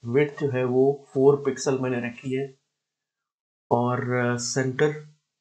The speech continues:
में हो, नॉर्मल मोड हो, ओपेसिटी हंड्रेड परसेंट हो और इसी तरह से अपनी सेटिंग यहाँ पे विड्थ इसकी फ़ोर पिक्सल और ओके कर दिया। कंट्रोल डी की सिलेक्ट किया और ये हमारा एक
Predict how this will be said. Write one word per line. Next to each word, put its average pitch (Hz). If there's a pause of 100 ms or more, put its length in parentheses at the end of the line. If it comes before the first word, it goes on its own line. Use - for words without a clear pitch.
में 135
हो, 127
नॉर्मल 127
मोड 127
हो, 123 (200)
ओपेसिटी 131
हंड्रेड 123 (680)
परसेंट 131
हो 117 (960)
और 131
इसी 180
तरह 139
से 139
अपनी 127
सेटिंग 135
यहाँ 127
पे 135
विड्थ 143 (320)
इसकी 135
फ़ोर 127
पिक्सल 131 (200)
और 120
ओके 123
कर 113
दिया। - (1000)
कंट्रोल 139
डी 135 (140)
की 139
सिलेक्ट 139
किया 147 (400)
और 123
ये 131
हमारा 123
एक 135